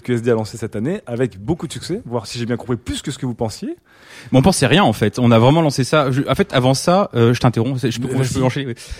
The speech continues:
Speaker 1: Vas-y.
Speaker 2: Euh, a-, en fait, avant ça, on avait un système de dons via PayPal ou PayPal, euh, je sais pas. Euh, et les gens nous donnaient des sous
Speaker 1: Mhm.
Speaker 2: pour, euh, et en fait, ils réclamaient, euh, la possibilité, les gens sont fous, ré-, réclamaient la possibilité de pouvoir, euh, systématiser tous les mois leurs dons.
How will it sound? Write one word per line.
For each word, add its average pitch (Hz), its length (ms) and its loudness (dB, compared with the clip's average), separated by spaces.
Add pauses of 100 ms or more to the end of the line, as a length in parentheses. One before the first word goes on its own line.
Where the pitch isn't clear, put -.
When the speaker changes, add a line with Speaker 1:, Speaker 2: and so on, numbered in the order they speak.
Speaker 1:
Vas-y. 123 100 -6
Speaker 2:
Euh, 127 100 -2
a-, 151 220 0
en 147 60 -2
fait, 190 120 -8
avant 135 200 -4
ça, 180 220 -4
on 120 260 -2
avait 123 260 -2
un 113 100 -2
système 131 280 -4
de 117 80 0
dons 127 160 -2
via 104 180 -2
PayPal 180 600 -2
ou 139 100 -6 (180)
PayPal, 165 480 -2 (100)
euh, 110 200 -8
je - 80 -14
sais - 100 -18
pas. 151 160 -6 (460)
Euh, 123 500 2
et 120 80 0
les 120 120 2
gens 165 140 2
nous 139 60 -2
donnaient 120 160 0
des 113 120 0
sous 208 600 -4
Speaker 1:
Mhm. 113 60 -2 (140)
Speaker 2:
pour, 135 220 0
euh, 110 340 0
et 117 60 -4
en 120 40 -4
fait, 185 160 -6
ils - 40 -6
réclamaient, 147 640 -2
euh, 117 360 -2
la 117 120 -4
possibilité, 147 520 -4
les 139 80 2
gens 123 80 2
sont 127 160 -4
fous, 180 160 -8 (260)
ré-, 135 120 -4 (140)
réclamaient 160 320 0
la 139 120 4
possibilité 139 340 -2
de 135 120 0
pouvoir, 147 460 0
euh, 113 140 0
systématiser 151 680 -2
tous 170 160 -8
les 143 80 0
mois 143 320 2
leurs 135 180 0
dons. 120 140 -8